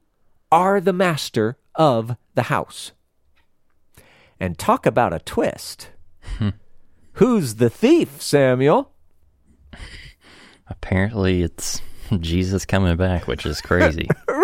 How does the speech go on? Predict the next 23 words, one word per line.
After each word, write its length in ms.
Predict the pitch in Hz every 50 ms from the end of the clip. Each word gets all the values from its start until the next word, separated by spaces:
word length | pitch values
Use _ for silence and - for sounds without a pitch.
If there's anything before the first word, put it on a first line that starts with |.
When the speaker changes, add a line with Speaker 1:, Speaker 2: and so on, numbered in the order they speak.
| 453 466 - 622 587 554 440
Speaker 1:
Right, 220 | 277 120 - - - - - - - -
right. 360 | 330 330 339 339 302 185 110 - - - - - - - -
So, 320 | - - 262 262 214 - - - - - - _ -
I 160 | 160 190 202
don't 180 | 208 202 196
know 160 | 180 185 180 170
if 100 | - -
you 140 | 160 160
remember 340 | 156 143 139 147 156 160 147
this. 280 | 127 123 123 117 - -
People 420 | - - 151 156 156 147 135 120
freaked 380 | - - - 139 143 - - 127
out 200 | 123 127 123 120
about, 400 | 104 104 113 107 104 101 - _ -
uh, 140 | 113 110 -
well, 140 | - 127 131
there 120 | 127 147
was 140 | 151 135 117
a 60 | 123
book 260 | 107 143 175 165 - 151
and 140 | 147 139
a 40 | 123
movie. 420 | 110 104 101 98 87 107 117 131